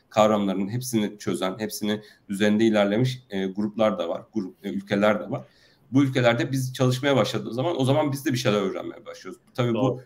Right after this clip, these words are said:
Speaker 1: müthiş bir heyecan.
Speaker 2: Bu,
Speaker 1: Hani
Speaker 2: bu
Speaker 1: o, o
Speaker 2: tek
Speaker 1: tarafta da
Speaker 2: yönlü
Speaker 1: bize
Speaker 2: değil.
Speaker 1: sağ olsun bize bayağı bir yer gösteriyor yani.
Speaker 2: Bu tek yönlü değil, e, çift yönlü yani. Sonuçta
Speaker 1: Kesinlikle.
Speaker 2: orada öğrendiğiniz,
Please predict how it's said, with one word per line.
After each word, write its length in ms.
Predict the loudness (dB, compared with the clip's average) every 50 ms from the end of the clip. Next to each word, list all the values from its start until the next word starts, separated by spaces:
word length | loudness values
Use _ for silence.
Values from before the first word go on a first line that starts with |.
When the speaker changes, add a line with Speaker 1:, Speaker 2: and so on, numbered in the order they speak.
| _ -12
Speaker 1:
müthiş 280 | -10 -10 -8 -4 2
bir 60 | 4 4
heyecan. 360 | 4 4 4 4 6 8 8
Speaker 2:
Bu, 140 | 8 6 6 0 -8 -2
Speaker 1:
Hani 200 | 0 2 2 4
Speaker 2:
bu 140 | 4 4 4
Speaker 1:
o, 160 | 4 2 0 -2
o 120 | 0 2
Speaker 2:
tek 120 | 6 8 8
Speaker 1:
tarafta 240 | 8 6 6 6 6
da 40 |
Speaker 2:
yönlü 120 | 6 6 4
Speaker 1:
bize 120 | 2 2
Speaker 2:
değil. 120 | 4 4 6
Speaker 1:
sağ 160 | 8 8 6
olsun 240 | 6 6 4 2 2
bize 200 | 4 2 4 4
bayağı 300 | 6 6 6 4 4 2
bir 180 | -2 -6 -8 -6
yer 220 | -2 0 0 0
gösteriyor 540 | 0 -2 -6 -6 -6 -6 -6 -6 -6 -8 -10
yani. 200 | -12 -16 -16 -18 _ _ _ _ _ _ _ -10
Speaker 2:
Bu 200 | -6 -6 -6 -4
tek 320 | 0 0 0 0 0 0
yönlü 320 | 2 2 2 0 -2 -6 -6
değil, 340 | -6 -6 -6 -8 -10 -12 -8
e, 220 | -6 -4 -4 -4 -4
çift 340 | -6 -6 -6 -6 -2 2
yönlü 280 | 4 4 4 4 2 0
yani. 240 | 0 0 -2 -4 -6
Sonuçta 380 | -6 -4 -4 -4 -4 -4 0
Speaker 1:
Kesinlikle. 340 | 2 2 4 4 4 4 4
Speaker 2:
orada 200 | 4 4 4 2
öğrendiğiniz, 560 | 4 4 4 2 2 2 2 2 2 0 -2